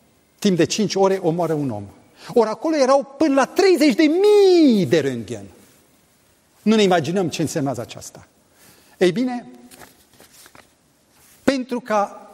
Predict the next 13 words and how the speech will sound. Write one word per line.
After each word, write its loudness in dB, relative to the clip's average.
să -4
poată -2
să -4
existe -4
un, 2
uh, 0
o 4
acțiune -2
de -2
stingere -2
a -6
acestui -4
focar -4